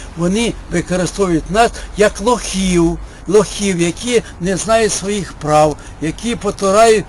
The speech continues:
потурають свої права, повноваження. Е, керівник карлицької поліції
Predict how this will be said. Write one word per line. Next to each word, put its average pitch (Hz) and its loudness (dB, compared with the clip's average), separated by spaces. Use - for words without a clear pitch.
потурають 190 2
свої 196 -2
права, 190 2
повноваження. 160 0
Е, 147 0
керівник 233 2
карлицької 202 2
поліції 190 2